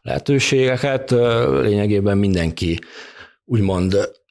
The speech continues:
média felülethez tud jutni elég könnyen, akár a közösségi médiában, vagy egy blogon, vagy a fórumokon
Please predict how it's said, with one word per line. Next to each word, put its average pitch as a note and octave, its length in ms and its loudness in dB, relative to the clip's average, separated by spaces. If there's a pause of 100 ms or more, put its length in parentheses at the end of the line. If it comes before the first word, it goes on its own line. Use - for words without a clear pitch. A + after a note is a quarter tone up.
(600)
média F2+ 400 0
felülethez E2+ 640 -2
tud E2+ 160 -2
jutni D#2+ 340 -2
elég D2 300 -4
könnyen, G2+ 560 0
akár D#2+ 380 -6
a - 60 -6
közösségi G2 640 -2
médiában, C#2 800 -4
vagy G1+ 140 -10
egy G#1+ 160 -6
blogon, F2 440 0
vagy D2 320 -6
a B1 240 -6
fórumokon C#2+ 1040 -6